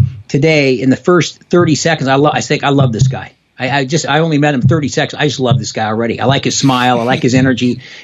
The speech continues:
And where would we be without friends and family?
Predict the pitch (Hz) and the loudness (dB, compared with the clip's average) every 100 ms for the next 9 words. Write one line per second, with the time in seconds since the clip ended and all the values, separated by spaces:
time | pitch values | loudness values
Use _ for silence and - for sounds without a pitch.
0 | - 156 131 117 120 170 220 214 175 170 | -4 2 2 0 -2 2 4 2 0 -2
1 | 165 185 151 135 120 151 156 143 120 143 | -2 -2 -2 -2 -2 0 0 0 0 0
2 | 156 147 110 | 2 2 0